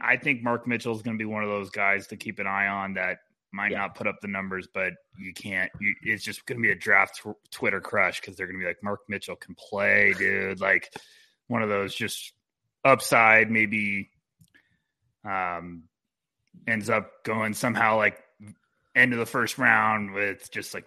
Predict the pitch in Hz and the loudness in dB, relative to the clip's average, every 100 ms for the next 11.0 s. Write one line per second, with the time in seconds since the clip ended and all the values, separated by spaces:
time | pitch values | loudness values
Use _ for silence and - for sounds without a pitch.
0 | _ 85 92 - - _ - 98 98 104 | _ -18 -18 -20 -20 _ -14 -10 -2 -2
1 | 104 120 151 190 220 196 175 139 117 101 | 0 0 8 10 12 10 8 6 2 2
2 | 101 107 135 127 117 110 110 104 101 101 | -2 -6 -4 -2 -2 -4 -2 0 2 0
3 | - 107 104 107 107 110 104 110 104 101 | -4 -6 -4 -4 -2 -2 -2 0 0 0
4 | 98 98 95 101 95 - 101 92 101 95 | -2 -4 -4 -10 -10 -8 -8 -8 -8 -6
5 | 95 - _ _ _ _ - - - 92 | -8 -12 _ _ _ _ -20 -20 -8 -6
6 | 90 90 87 87 - _ _ _ _ _ | -4 -4 -6 -12 -16 _ _ _ _ _
7 | _ _ _ _ _ _ _ _ - _ | _ _ _ _ _ _ _ _ -20 _
8 | _ _ _ _ _ _ _ _ _ - | _ _ _ _ _ _ _ _ _ 2
9 | 170 165 - 143 151 143 - 131 123 117 | 8 8 6 0 6 6 8 6 6 6
10 | 113 107 110 107 104 101 - - - | 4 2 0 -2 -4 -10 -16 -18 -20